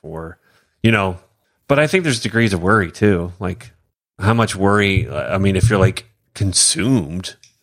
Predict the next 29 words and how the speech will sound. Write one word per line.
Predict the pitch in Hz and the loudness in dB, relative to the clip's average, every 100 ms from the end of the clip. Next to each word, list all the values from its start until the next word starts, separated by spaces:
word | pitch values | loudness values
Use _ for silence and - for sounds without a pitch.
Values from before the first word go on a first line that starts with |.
| _ - _ | _ -20 _
just | - 95 | -2 0
like | 92 - | 0 -2
someone | 98 90 | 0 0
who's | 90 80 | 0 -2
obsessed | 76 - 104 - - | -2 0 0 -2 -8
with | 82 | -8
something, | - 73 - 80 104 - _ _ _ | -8 -8 -10 -10 -10 -16 _ _ _
I | 92 | -12
don't | 80 80 | -10 -8
know, | 85 78 55 | -10 -10 -10
I | 85 | -2
don't | 90 82 | 0 0
know | 87 | 0
that | 85 - | 0 -2
there's | 90 82 | -4 -2
much | 92 82 | -4 -4
difference. | - 95 90 92 - - _ _ _ - | -4 -6 -6 -10 -12 -16 _ _ _ -2
But | 107 | 0
if | 110 | 2
it's | 110 - | 2 0
just, | - 107 - | 0 0 2
uh, | 101 95 95 | 2 4 2
like, | 98 95 - _ _ _ _ - | 0 -4 -12 _ _ _ _ -4
a | 101 90 _ _ - _ _ - | -4 -4 _ _ -20 _ _ -10
couple | - - 95 | -4 -2 -2
seconds | 85 107 98 101 90 | -2 -2 0 -2 -4
of | 80 | -4
worrying, | 92 95 92 | 0 2 2
like, | 87 87 - | -2 -6 -8